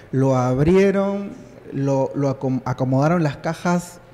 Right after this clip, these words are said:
o sea, no, no, no de forma correcta, eh, y pues el cliente dice, "Mira, tú me mandas en la planta cómo sale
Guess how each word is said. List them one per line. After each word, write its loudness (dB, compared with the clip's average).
o -8
sea, -2
no, -2
no, -4
no 6
de 4
forma 0
correcta, -2
eh, 2
y -2
pues 0
el -2
cliente 0
dice, 0
"Mira, 2
tú 0
me 4
mandas 2
en 2
la 2
planta 2
cómo 2
sale 0